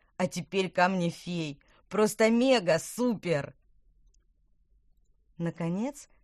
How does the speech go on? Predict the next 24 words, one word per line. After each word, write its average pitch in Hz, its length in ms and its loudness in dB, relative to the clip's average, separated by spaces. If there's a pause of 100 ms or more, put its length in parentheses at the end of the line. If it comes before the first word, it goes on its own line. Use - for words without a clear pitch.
насмотревшись 170 880 -8
на 156 100 -6
фею, 214 500 -6 (360)
близнецы 170 560 -6
уселись 233 560 -4
за 160 160 -6
стол 170 280 -6
к - 100 -18
остальным 160 640 -10 (320)
и 208 80 -8
сыграли 165 560 -8
в 180 60 -8
ведьмовский 156 640 -8
галоп. 156 520 -8 (580)
И 208 100 -6
Петронелла 185 760 -2
не 214 180 0
обманула. 185 800 -4 (400)
Это 208 220 0
и 214 80 4
правда 214 420 0
было 190 280 -4
очень 175 340 -6
весело. 165 560 -8